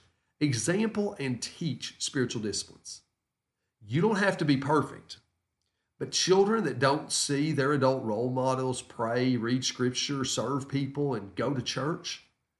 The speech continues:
are probably not going to think they're very important either. You must show them that you believe what you claim to believe. Second,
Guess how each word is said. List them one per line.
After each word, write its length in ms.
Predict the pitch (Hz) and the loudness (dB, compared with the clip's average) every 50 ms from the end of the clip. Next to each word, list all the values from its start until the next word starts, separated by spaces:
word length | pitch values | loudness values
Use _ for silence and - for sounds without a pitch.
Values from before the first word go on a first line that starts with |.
| _ _ _ _ _ | _ _ _ _ _
are 100 | - 123 | -10 -10
probably 640 | - - - - 160 165 165 185 196 190 196 202 196 | -10 -10 -8 -2 2 4 4 4 4 4 4 2 2
not 280 | 185 175 165 165 165 | 2 0 0 0 0
going 320 | 160 165 160 165 170 165 156 | 0 0 0 2 0 0 0
to 120 | - 156 | 0 -2
think 340 | 139 - 160 156 151 139 143 | -2 0 0 0 0 0 0
they're 120 | 143 135 | 0 0
very 320 | 131 123 135 135 135 131 123 | 2 2 0 0 2 2 0
important 580 | 120 110 107 - - - 131 - - - 95 | 0 -2 -6 -10 -12 -10 -10 -10 -10 -12 -10
either. 440 | 104 117 117 110 101 - - - - _ _ _ _ _ _ _ _ _ _ _ _ _ _ _ _ _ _ _ | -6 -4 -4 -4 -6 -8 -14 -20 -20 _ _ _ _ _ _ _ _ _ _ _ _ _ _ _ _ _ _ _
You 180 | - 110 120 160 | -8 -2 -2 2
must 240 | 175 190 202 190 - | 4 4 4 4 2
show 340 | - - - 175 156 135 120 | 0 2 2 2 4 4 2
them 280 | 98 107 95 95 101 | 2 0 -2 -4 -4
that 140 | 104 104 - | -4 -4 -4
you 180 | 117 120 143 127 | -4 -4 -2 -2
believe 680 | 120 113 101 101 117 135 135 147 156 160 156 160 - | 0 -2 -2 0 0 0 0 0 0 -2 -4 -6 -6
what 200 | - 117 104 - | -8 -8 -8 -8
you 60 | - | -10
claim 360 | - - - 117 120 123 123 123 | -12 -8 -6 -6 -4 -4 -4 -6
to 80 | 131 | -6
believe. 320 | 117 113 110 - - - - _ _ _ _ _ _ _ _ _ _ _ _ _ _ _ _ _ _ _ _ _ _ _ _ _ - | -8 -10 -12 -14 -16 -18 -20 _ _ _ _ _ _ _ _ _ _ _ _ _ _ _ _ _ _ _ _ _ _ _ _ _ -8
Second, 440 | - - - 175 160 - - - | -4 0 2 2 0 0 -2 -10